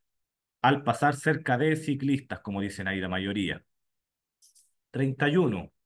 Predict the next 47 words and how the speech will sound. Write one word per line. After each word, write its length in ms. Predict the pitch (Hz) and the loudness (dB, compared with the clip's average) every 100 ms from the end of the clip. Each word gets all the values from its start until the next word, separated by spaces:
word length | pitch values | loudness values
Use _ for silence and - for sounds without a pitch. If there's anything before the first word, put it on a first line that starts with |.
| _ _ _ _ _ _ _ _ _ _ _ _ _ _ _ _ _ - | _ _ _ _ _ _ _ _ _ _ _ _ _ _ _ _ _ -2
Cuando 200 | 175 180 | 2 2
el 80 | 165 | 2
viento 240 | 190 175 | 2 0
está 140 | 151 | -4
soplando 340 | 151 147 156 156 | -4 -2 0 0
muy 100 | 151 | 0
fuerte, 500 | - 202 156 - 107 | 0 -2 -2 -4 -8
¿por 180 | 113 123 | -8 -4
qué 120 | 190 | -2
usted 360 | 185 185 190 151 | -2 0 -2 0
deberá 380 | 151 131 156 | 0 2 2
dejar 320 | 170 139 175 160 | 2 0 0 0
un 80 | |
espacio 600 | 135 - - 170 - 120 104 | -2 -2 2 4 2 -4 -4
lateral 420 | 104 117 143 139 | -2 2 2 2
extra 360 | 165 175 175 117 | 0 0 0 -2
al 240 | - 107 | 0 -2
adelantar 400 | 98 92 87 151 | -2 -4 0 0
a 40 | 165 | 2
un 60 | |
motociclista? 840 | 170 175 185 202 214 214 214 220 - _ _ _ _ | 0 0 0 2 2 2 0 -2 -12 _ _ _ _
A, 260 | - 143 104 | 2 2 2
porque 220 | 107 - | -4 -6
el 60 | 117 | -6
motociclista 480 | 117 117 120 143 127 | -6 -6 -4 -2 -4
podría 260 | 113 135 | -2 0
doblar 260 | 117 117 117 | 0 0 -2
repentinamente 640 | 107 113 117 117 139 131 | -4 -6 -2 -2 -2 -2
para 140 | 110 104 | -2 -2
escapar 260 | 107 104 | 0 0
del 140 | 104 123 | 0 2
viento. 580 | 202 208 208 190 196 160 | 2 2 2 2 0 0
B, 240 | 135 151 | 2 2
porque 240 | 120 - | 0 -4
el 60 | 120 | -4
motociclista 540 | 117 117 117 147 143 | -4 -6 -4 -2 -2
podría 260 | 110 120 143 | 0 2 4
tambalear 500 | 135 107 110 160 156 | 4 4 4 4 4
o 80 | 113 | 0
ver 140 | 127 | 0
desviada 360 | 123 110 131 139 | 0 -2 0 -2
su 80 | - | -2
trayectoria 480 | 117 110 - 156 123 | -4 -4 -2 -2 -2
a 20 | |
consecuencia 500 | 107 98 95 127 120 | -4 -8 -6 -4 -4
del 160 | 113 | -4
viento. 560 | 135 202 175 - 180 - | 0 0 0 -4 -6 -8